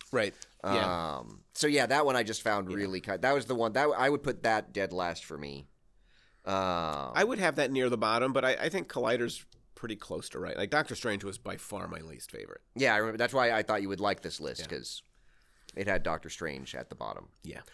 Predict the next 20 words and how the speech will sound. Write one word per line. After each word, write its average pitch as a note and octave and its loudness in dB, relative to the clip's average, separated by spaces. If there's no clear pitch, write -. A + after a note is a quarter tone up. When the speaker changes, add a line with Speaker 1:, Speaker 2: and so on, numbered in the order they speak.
Speaker 2:
Which, - -2
it, F3+ 2
what, F#3+ 4
what, G3 -4
in F3+ 0
particular, D#3 2
why A2 4
didn't G2+ -6
you F#2+ -6
like F2+ -2
Doctor E2 -6
Strange? C2+ -14
Speaker 1:
Um, D3+ 4
I D3 0
might G3 4
have E3+ 6
spoiled D3 6
it G2+ 2
in G#2+ -2
the G2 0